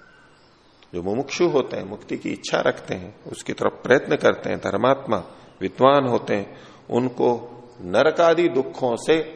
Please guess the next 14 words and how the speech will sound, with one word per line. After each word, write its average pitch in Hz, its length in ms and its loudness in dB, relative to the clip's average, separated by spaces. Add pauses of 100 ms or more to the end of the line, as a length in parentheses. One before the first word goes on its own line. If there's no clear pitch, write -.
(220)
पवित्र 202 380 0
करने 107 340 -4
वाला 95 260 -6
है - 160 -18 (2500)
और 104 140 4 (100)
त्राण 131 380 4
रक्षण 127 380 -2
करने 92 300 -8
वाला 90 240 -12
है। - 80 -20 (240)
दो 151 120 6
तरह 170 240 -4
की - 140 -14
बातें, - 300 -10